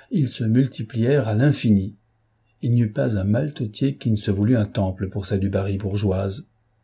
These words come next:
Le devis du labyrinthe de Sainte-Assise montait à trente mille francs.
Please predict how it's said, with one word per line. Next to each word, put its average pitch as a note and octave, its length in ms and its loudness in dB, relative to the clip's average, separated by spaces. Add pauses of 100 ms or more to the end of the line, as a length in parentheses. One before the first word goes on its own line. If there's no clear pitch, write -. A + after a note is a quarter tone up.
(960)
Le B2 160 2
devis B2 300 0
du C3+ 100 -2
labyrinthe A2 480 0
de G#2 120 0
Sainte-Assise A#2+ 800 -2 (260)
montait A#2 460 -2
à G2 40 -2
trente - 360 -4
mille G2+ 120 2
francs. F#2 420 -8